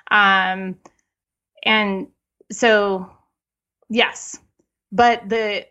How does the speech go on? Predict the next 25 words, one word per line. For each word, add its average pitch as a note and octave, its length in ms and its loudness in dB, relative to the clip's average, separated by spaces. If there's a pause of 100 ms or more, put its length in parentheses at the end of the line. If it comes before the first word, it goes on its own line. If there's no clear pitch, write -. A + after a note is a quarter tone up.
(220)
and A3+ 200 -2
that's A#3 240 0
why G#3+ 200 -2
it's G3+ 200 -6
so G#3 220 -4
helpful G#3 320 -6
to G#3 140 -8
continue A3 600 -2 (120)
to A#3 80 -4
come G3+ 260 0
back G#3 560 2
to B3 100 -8
time A#3+ 640 0 (500)
and A3 180 -2
what A#3+ 180 4
matters A3 580 0
to A3 60 -8
you A3 600 -8 (440)
and G3+ 560 0
your A#3+ 400 2
purpose, G3 520 -4
because G3+ 960 0 (200)
then G3+ 800 2
it G#3 200 -4
is G3 400 -6